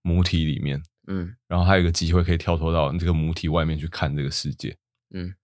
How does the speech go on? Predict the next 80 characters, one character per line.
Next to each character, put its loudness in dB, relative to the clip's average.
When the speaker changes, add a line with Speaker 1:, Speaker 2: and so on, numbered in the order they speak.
Speaker 1:
然 2
后 6
这 8
母 8
体 6
里 8
面 6
的 4
一 0
切 4
就 -6
是 2
已 2
经 -4
都 2
被 2
制 -2
定 0
好 -4
了， -8
他 0
就 4
是 6
会 6
按 8
照 6
某 4
种 2
规 0
矩， -8
然 2
后 6
你 6
就 4
是 6
会 8
这 6
样 4
生 0
存 -4
着， -10
Speaker 2:
对。 -16
Speaker 1:
然 2
后 4
过 6
完 4
你 0
的 -2
一 0
生。 -4
然 4
后 6
这 6
次 8
的 6
野 2
泽 4
滑 4
雪 6
之 4
旅， 2
就 2
是 2
对 2
我 6
来 4
说 2
有 4
点 2
像 4
是 2
我 -2
跳 2
脱 2
出 0
了 2
那 2
个 2
母 0
体， -10